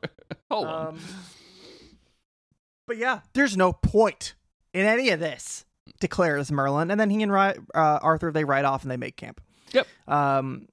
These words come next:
Speaker 2: Arthur continues to try to cheer Merlin up. He's like, "Hey, you're not as big of a fool as you think you are," something like that.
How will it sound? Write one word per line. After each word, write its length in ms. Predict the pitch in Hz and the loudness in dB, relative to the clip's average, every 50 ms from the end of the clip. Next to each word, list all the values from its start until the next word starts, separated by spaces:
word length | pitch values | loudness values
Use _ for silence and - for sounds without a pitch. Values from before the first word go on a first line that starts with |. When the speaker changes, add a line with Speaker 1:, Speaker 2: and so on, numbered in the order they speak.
| _ _ - | _ _ 4
Speaker 2:
Arthur 240 | 190 214 214 226 202 | 4 4 4 2 0
continues 360 | 208 - - 214 190 196 - | -2 -2 -2 0 0 -2 -4
to 60 | - | 0
try 120 | - 185 | 0 0
to 60 | 156 139 | 0 0
cheer 280 | - - 185 175 170 | -4 -2 0 0 0
Merlin 320 | 156 151 151 143 131 131 127 | 0 -2 -2 -2 -4 -4 -4
up. 240 | - 165 - _ _ _ _ _ _ _ _ _ _ _ _ _ _ _ _ _ _ _ - | -4 -4 -4 _ _ _ _ _ _ _ _ _ _ _ _ _ _ _ _ _ _ _ -8
He's 140 | - 226 190 | -6 0 0
like, 120 | 240 240 | 0 2
"Hey, 160 | - 311 294 277 | 2 0 0 0
you're 120 | 269 277 | 0 0
not 160 | 277 294 285 | 0 0 0
as 100 | 285 - | -2 -2
big 180 | - 277 277 - | -2 -4 -4 -4
of 80 | 262 | -4
a 80 | 269 247 | -8 -8
fool 460 | - - 269 269 269 277 277 262 262 _ _ _ - - - - - _ _ | -8 -6 -4 -4 -2 -4 -4 -6 -10 _ _ _ -20 -20 -20 -20 -20 _ _
as 120 | 240 247 247 | -2 -2 -2
you 80 | 269 | -6
think 240 | - 294 294 262 - | -8 -8 -12 -10 -8
you 100 | 226 214 190 | -6 -6 -4
are," 180 | 180 165 160 156 | -4 -4 -6 -2
something 220 | - - 269 247 180 | 0 0 0 0 0
like 180 | 143 147 - | -4 -4 -4
that. 300 | - 139 135 131 127 - | -4 -4 -4 -4 -6 -8